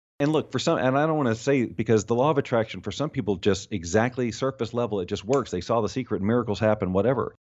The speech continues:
It's still about their wiring and who they're being. They just didn't have as far to go, or their wiring,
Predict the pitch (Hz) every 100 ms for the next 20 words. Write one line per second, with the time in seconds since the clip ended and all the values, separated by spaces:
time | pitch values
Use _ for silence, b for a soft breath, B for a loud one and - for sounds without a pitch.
0 | - 107 - 147 131 104 101 98 90 98
1 | 107 98 92 87 95 87 78 104 82 65
2 | 73 _ _ _ - 98 95 95 92 98
3 | 87 - 95 90 90 80 90 85 85 85
4 | 85 85 85 85 82